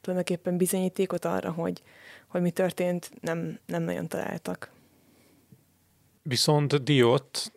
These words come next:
Speaker 2: és a, a csapatának a tagjai azt vették észre, hogy ez a törzs, akik,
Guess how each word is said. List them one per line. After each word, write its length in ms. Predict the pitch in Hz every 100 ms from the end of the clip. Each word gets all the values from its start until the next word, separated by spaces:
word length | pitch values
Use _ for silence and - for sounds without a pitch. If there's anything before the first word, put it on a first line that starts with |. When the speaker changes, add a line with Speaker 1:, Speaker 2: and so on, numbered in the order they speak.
| _
Speaker 2:
és 320 | 147 127 -
a, 680 | 135 131 - - 131 127 127
a 80 | 123
csapatának 640 | - 131 - 120 120 120 -
a 40 |
tagjai 760 | - 131 120 110 110 113 127 131 - - - -
azt 240 | - 135 -
vették 300 | 127 143 123
észre, 300 | 135 - 131
hogy 80 |
ez 60 | 120
a 80 | 131
törzs, 380 | - 135 120 135
akik, 440 | - 123 - -